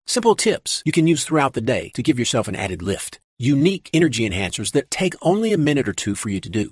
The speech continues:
That will give you an extra boost when you want to play a bit harder,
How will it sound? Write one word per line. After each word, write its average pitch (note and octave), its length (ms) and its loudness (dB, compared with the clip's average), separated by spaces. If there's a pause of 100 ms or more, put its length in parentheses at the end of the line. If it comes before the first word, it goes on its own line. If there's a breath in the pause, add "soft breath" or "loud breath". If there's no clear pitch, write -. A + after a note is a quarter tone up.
That G#3 180 2
will E3 120 0
give C3 200 0
you B2 220 2
an C3+ 240 -4
extra E3+ 340 0
boost E2 300 -6 (100)
when A#2+ 140 0
you A#2+ 80 0
want C3 160 0
to - 60 -8
play D3 280 0
a C3 60 2
bit A#2 120 0
harder, G2+ 420 0